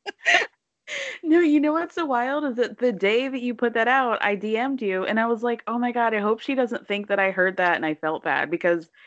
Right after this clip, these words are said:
Speaker 2: it was
Speaker 1: Oh.
Speaker 2: really, like, coincidental. I was like, "I have to have her on at some point," so.
Speaker 1: Oh, I had no idea that was coincidental. That's so
Speaker 2: Yeah.
Speaker 1: funny. <laughs>
Speaker 2: <laughs> And then I listened to it later that night, and I was like, "Oh God, I hope she doesn't think that."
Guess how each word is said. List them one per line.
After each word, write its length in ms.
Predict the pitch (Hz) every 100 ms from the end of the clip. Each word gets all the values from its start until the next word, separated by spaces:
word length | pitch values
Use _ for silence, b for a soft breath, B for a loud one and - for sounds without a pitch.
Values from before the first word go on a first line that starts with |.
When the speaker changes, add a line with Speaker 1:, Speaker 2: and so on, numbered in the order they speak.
| b -
Speaker 2:
it 80 | 415
was 220 | 403 392 - 392
Speaker 1:
Oh. 460 | 381 330 269 233 220 233 233
Speaker 2:
really, 120 | - -
like, 320 | 190 185 -
coincidental. 720 | - 180 180 185 170 180 180
I 80 | 160
was 120 | 165
like, 120 | 175 -
"I 80 |
have 240 | 175 165 156
to 60 | 143
have 160 | 143
her 180 | 139 -
on 100 | 95
at 120 | -
some 140 | - -
point," 320 | 95 - - -
so. 200 | - - 370
Speaker 1:
Oh, 80 | 403
I 60 | 349
had 200 | 320 311
no 200 | 320 339
idea 300 | 339 320 294
that 120 | 262
was 200 | 269 -
coincidental. 1040 | - 277 262 262 302 285 208 185 170 185 _ _
That's 200 | 240 -
so 60 | 202
Speaker 2:
Yeah. 140 | 277
Speaker 1:
funny. 480 | 226 294 196 226 202 - - _
<laughs> 1080 | 277 - - - - - - 262 - - -
Speaker 2:
<laughs> 0 | _ _ 571 B
And 160 | - 269
then 60 | 302
I 120 | 302
listened 260 | 311 302
to 100 | 294
it 60 | 269
later 240 | 262 262
that 180 | 262 262
night, 140 | 254 262
and 80 |
I 60 | 247
was 160 | 240 247
like, 120 | 247
"Oh 140 | 269 269
God, 240 | 294 269
I 80 | 262
hope 180 | 262 269
she 140 | 311
doesn't 300 | 302 285 -
think 180 | 226 247
that." 180 | 190